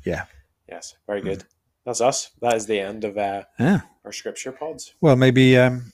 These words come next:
Speaker 1: in the autumn we'll do another series of deep dives. We'll, uh,
Speaker 2: Yes.
Speaker 1: see what response we get to these.
Speaker 2: That
Speaker 1: And what
Speaker 2: is true.
Speaker 1: questions.
Speaker 2: It'll be interesting to see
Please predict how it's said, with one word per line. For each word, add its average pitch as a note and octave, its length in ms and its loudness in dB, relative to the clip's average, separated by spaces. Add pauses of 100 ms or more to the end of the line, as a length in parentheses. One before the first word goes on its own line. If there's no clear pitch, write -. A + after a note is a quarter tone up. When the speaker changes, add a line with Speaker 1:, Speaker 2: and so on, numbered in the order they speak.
(120)
Speaker 1:
in B2+ 120 -2
the B2 60 2
autumn C3+ 340 -2
we'll C3 120 0
do C#3 160 0
another C3+ 400 0 (300)
series C#3 440 0
of C3+ 260 -4
deep C3 160 -6
dives. D#3 360 -4
We'll, B2 200 -4
uh, B2+ 200 -6
Speaker 2:
Yes. D3 380 -6
Speaker 1:
see C#3 100 0
what C#3 100 6
response C#3+ 380 -2
we D3+ 60 -2
get C#3+ 160 -2
to D#3 80 -4
these. G3 300 -2
Speaker 2:
That B2 160 -6
Speaker 1:
And C#3+ 80 -2
what C3 60 -2
Speaker 2:
is B2 60 -8
true. D3+ 120 0
Speaker 1:
questions. B2+ 360 -4 (220)
Speaker 2:
It'll B2 160 -8
be A#2 80 -10
interesting A#2+ 720 -14
to F#2+ 80 -20
see A2+ 440 -16